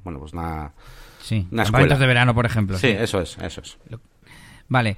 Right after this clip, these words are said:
Speaker 2: pues, pues bueno, yo os dejaremos notas, eh, o sea, enlaces en las notas del episodio, y yo incluso he hecho un, un pequeño vídeo de nada, un minuto, de cómo funcionaba, no sé si lo has visto antes,
Speaker 1: Sí.
Speaker 2: eh, usando el código de, de Pippin,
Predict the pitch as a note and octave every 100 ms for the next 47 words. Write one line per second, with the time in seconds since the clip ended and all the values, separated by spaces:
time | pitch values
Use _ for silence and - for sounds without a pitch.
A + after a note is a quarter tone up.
0 | - - - C3 A#2 A2+ A2 A2+ A2 A2
1 | A2 - - A#2+ D3 D3 D#3 A#2 B2+ C3
2 | C3+ B2 A#2 B2+ B2 B2 C3 C3 B2 C3
3 | B2 A#2 C3 B2 B2 A#2+ A#2 G#2+ G#2+ A#2+
4 | C#3+ B2 A#2+ A2+ B2 B2+ A#2+ B2+ B2+ B2
5 | C3 - C3+ C3+ D3 D#3 A3 - - -
6 | B2+ C#3+ D3+ D3 B2+ B2 B2 - C#3 C#3
7 | C#3 - C3+ C3+ C3+ B2+ C3+ B2 B2 B2
8 | B2+ C3 B2+ B2+ A#2 A2+ A2 B2 A#2 A#2+
9 | C3 C3+ F#3 - - - - B2 A2 B2
10 | A2+ A#2+ A2+ C3+ E3 A#2+ A#2 A2+ A2+ A2
11 | - A#2+ A#2+ B2 F3 G#3 - - - A#2+
12 | C3 C#3+ B2 A#2 A2+ G#2+ D2+ - A#2+ B2
13 | C#3 B2+ - C3 B2+ A#2+ A#2 A2+ A2 G#2+
14 | G2+ A2+ A#2 G#3 G#2 G2+